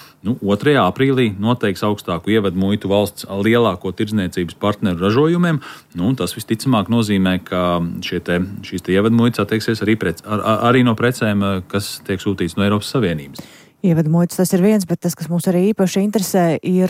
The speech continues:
Speaker 2: um, ārpolitika. Ko Trumps teica par ārpolitiku?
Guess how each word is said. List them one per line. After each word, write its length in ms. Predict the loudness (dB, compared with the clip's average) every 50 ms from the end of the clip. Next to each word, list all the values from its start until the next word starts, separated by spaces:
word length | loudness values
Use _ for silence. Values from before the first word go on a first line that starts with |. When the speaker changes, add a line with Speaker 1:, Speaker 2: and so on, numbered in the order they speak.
| 2
Speaker 2:
um, 280 | 2 2 2 2 0 -4 -6 -4
ārpolitika. 800 | -2 0 2 2 2 0 0 0 0 0 0 -2 -4 -4 -4 -4
Ko 160 | -2 -2 -2 -2
Trumps 400 | 0 0 0 0 0 -2 -6 -4
teica 500 | -2 0 0 0 0 -4 -6 -6 -6 -6 -6
par 180 | _ -8 -6 -4
ārpolitiku? 680 | -4 -4 -4 -6 -8 -10 -10 -10 -12 -16 _ -20 -20